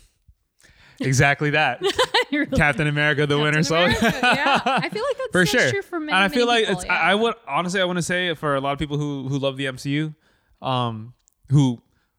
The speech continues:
Speaker 1: obviously who d-, probably who don't have the, the comic background that
Speaker 2: Mm-hmm.
Speaker 1: probably most, um, people who watch the M C U movies do.
Speaker 2: Yeah.
Speaker 1: Um, but people who solely just watch the movies because of,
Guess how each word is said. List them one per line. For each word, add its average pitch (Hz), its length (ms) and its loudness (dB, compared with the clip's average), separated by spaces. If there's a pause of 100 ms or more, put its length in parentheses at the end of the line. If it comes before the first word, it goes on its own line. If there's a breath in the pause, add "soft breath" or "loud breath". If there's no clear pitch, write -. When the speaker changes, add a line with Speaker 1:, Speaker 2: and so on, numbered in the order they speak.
Speaker 1:
obviously 117 300 -6
who 123 140 -4
d-, 110 120 -10 (180)
probably 131 300 0
who 127 160 -6
don't 117 400 -2
have 127 320 -10
the, 135 240 -6
the 127 80 -12
comic 127 380 -8
background 131 460 -4
that 127 100 0
Speaker 2:
Mm-hmm. 110 80 -4
Speaker 1:
probably 120 240 -4
most, 117 420 -6 (500 soft breath)
um, 110 540 -6
people 113 240 -4
who 117 80 0
watch 110 240 0
the 131 60 -2
M 117 100 -6
C 127 140 -8
U 123 40 -4
movies 123 380 -6
do. 135 440 -4
Speaker 2:
Yeah. 113 320 -4
Speaker 1:
Um, - 180 -12 (460)
but 120 380 -6
people 127 240 0
who 123 120 4
solely 123 640 -4
just 117 240 -14
watch 117 240 -4
the 123 80 -12
movies 113 400 -12
because 110 260 -10
of, 107 120 -14